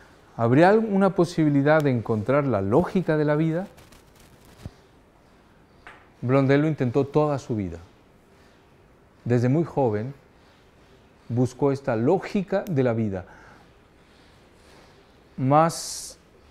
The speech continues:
universal, más amplia que la lógica científica occidental que ha vivido de Aristóteles, del órganon,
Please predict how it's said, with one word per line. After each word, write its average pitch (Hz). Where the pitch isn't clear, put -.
universal, 151
más 143
amplia 156
que 180
la 147
lógica 160
científica 127
occidental 139
que 135
ha 131
vivido 127
de 127
Aristóteles, 90
del 107
órganon, 98